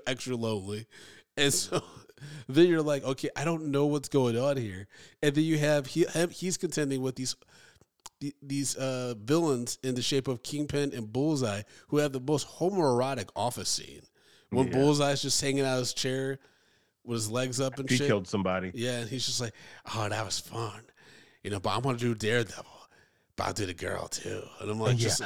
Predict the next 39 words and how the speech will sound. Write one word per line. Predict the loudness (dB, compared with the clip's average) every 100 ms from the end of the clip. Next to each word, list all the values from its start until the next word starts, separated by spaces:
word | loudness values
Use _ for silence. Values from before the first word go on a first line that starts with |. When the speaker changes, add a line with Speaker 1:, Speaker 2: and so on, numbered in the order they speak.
| -4
Speaker 2:
I, | -4 -6 -4 0
I'll | 0
do | 0 -2
Daredevil | 0 2 2 2 -2 -2
and | -2
I'll | -4 -4 -8 _
do | -2 0 0
him | -2
for | -6 -12 -16
free. | -16 -8 -2 2 2 0 -4 -10 -14 -14 _ _ _ -4
Like, | 0 2 0 -2
whoa. | -4 2 4 2 -6 _ -8
<laughs> | -8 _ -12 -6 2
Speaker 1:
And | 2 2
this |
is | 4
all | 4 4
happening | 4 4 4 4
while | 4 4 2
Dare-, | 0 2 2 2
uh, | 2 2 2
Daredevil's | 2 2 2 0 0
learning | 0 0
about | 0 -2 -4
Fisk, | -6 -2 -2 -2 -6 -10 _ _ -16 -6
um, | -4 -2
A | -4
K | -6 -6
A |
Kingpin, | -4 -2 0 0 -4 -6 -14 -20 -20 -6
and | -4
he's | 0 0
told, | 2 2 2 -2 -14 -20 _ -12
"Yeah, | -4 -2
he's | -2 -2 -2
the | -2
kind | -2 -2
of |
guy | 0 0 -2